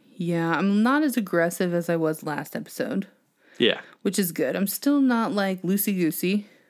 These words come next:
Speaker 2: Okay.
Speaker 1: But it could be worse.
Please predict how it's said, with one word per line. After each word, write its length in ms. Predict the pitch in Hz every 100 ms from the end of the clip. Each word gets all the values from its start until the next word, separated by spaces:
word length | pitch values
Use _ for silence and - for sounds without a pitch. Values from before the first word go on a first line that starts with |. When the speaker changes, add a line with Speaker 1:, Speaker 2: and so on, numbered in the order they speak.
| _ - -
Speaker 2:
Okay. 380 | - 80 87 113 - - _ _
Speaker 1:
But 400 | 220 220 214 - -
it 100 | 214
could 140 | - 285
be 140 | 294
worse. 480 | 285 285 196 -